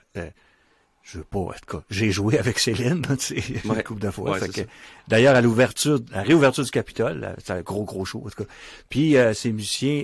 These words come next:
Speaker 1: ils me, présentement, c'est ceux qui travaillent pas, tu sais, euh, c'est évident, là. Puis,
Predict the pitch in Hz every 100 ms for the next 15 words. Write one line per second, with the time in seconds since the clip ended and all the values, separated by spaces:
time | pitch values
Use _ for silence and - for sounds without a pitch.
0 | - 104 98 95 90 90 _ _ - _
1 | - 117 107 104 117 - 92 113 - 107
2 | 104 - 107 _ _ - 107 95 90 -
3 | 95 90 95 131 127 _ _ _ - -
4 | 101 95